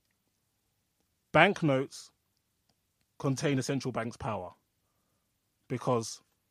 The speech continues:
they can't really slice the interest rates as much as they want to because, as I said, people will just remove the cash.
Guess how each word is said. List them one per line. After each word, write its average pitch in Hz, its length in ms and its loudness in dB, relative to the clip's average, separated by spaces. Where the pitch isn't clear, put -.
they 156 140 6
can't 160 280 0
really 151 440 4
slice 156 540 0
the 147 100 -4
interest 143 280 0
rates 113 160 -2
as 113 60 -4
much 127 120 -4
as - 40 -16
they 123 80 -2
want 131 260 0
to 110 220 -6
because, 117 260 -4
as 113 100 -4
I 117 60 -4
said, 131 240 -2
people - 240 -14
will 104 60 -12
just - 260 -12
remove 104 280 -12
the 110 80 -14
cash. - 480 -4